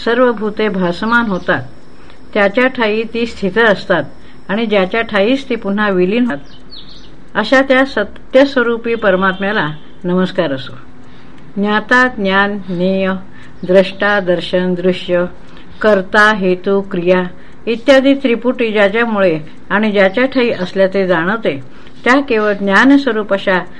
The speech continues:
प्रत्यगामाला नमस्कार असो. जो केवळ आनंद स्वरूप आहे आणि अशा त्या, ज्याच्या आनंदाच्या बिंदुमात्रावर अंबरापासून, ब्रह्मलोकापासून तो अवनीपर्यंत,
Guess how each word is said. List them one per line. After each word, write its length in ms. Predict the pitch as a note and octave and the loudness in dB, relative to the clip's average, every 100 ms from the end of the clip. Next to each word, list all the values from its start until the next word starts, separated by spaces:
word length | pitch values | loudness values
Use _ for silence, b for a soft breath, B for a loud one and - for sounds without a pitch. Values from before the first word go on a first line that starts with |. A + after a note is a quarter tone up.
| B - - | B -14 0
प्रत्यगामाला 920 | A3 G#3+ C4+ C#4 A3+ G3+ F3 D#3+ D#3 D#3 - - - - | 2 4 6 6 6 2 0 0 -2 -4 -12 -14 -12 -2
नमस्कार 460 | F#3 F3+ - D#3+ | 2 2 0 -4
असो. 240 | B2+ - - - - - - B B B G#3+ | -4 -8 -12 -14 -14 -14 -14 B B B 2
जो 160 | B3+ D4+ | 4 6
केवळ 300 | C#4+ B3+ B3 | 6 4 4
आनंद 440 | G3 F#3+ A#3+ C#4+ | 2 2 6 6
स्वरूप 400 | D4 A#3+ A3+ A3+ | 4 0 0 0
आहे 240 | G3 F3 C3 B B B | 0 0 -2 B B B
आणि 180 | F#3+ A#3+ | 0 0
अशा 340 | F3 F#3+ B3 A#3+ | 0 -2 -2 -2
त्या, 180 | A3 E3+ B2+ - B B F#3 | 2 0 0 -10 B B 0
ज्याच्या 400 | G#3 G#3 G#3 C4 | 2 2 4 4
आनंदाच्या 840 | B3+ F#3 G3 A#3+ A#3 A#3+ A#3 A#3+ | 4 2 0 0 2 0 2 0
बिंदुमात्रावर 1000 | A3 G3 F#3+ G3+ A#3+ C#4+ - G3+ G3+ G#3 G3+ | 2 0 0 2 2 2 2 2 2 2 0
अंबरापासून, 840 | F#3+ F#3 F#3+ A3+ A3 G#3+ G#3 G#3+ D#3+ - B B - | 0 2 2 2 2 0 -2 -2 -4 -6 B B -4
ब्रह्मलोकापासून 1040 | F3 F#3+ F#3+ A#3+ B3+ A#3+ A3+ G3 - G#3 C#3+ | 4 6 6 4 4 2 -2 -2 -4 -6 -6
तो 720 | - - - A#3 G3+ F3+ F3+ | -8 -14 -4 2 4 4 0
अवनीपर्यंत, 680 | G3 G3 A3+ C#4+ A3 F3 D3 | 2 4 6 4 2 -2 -2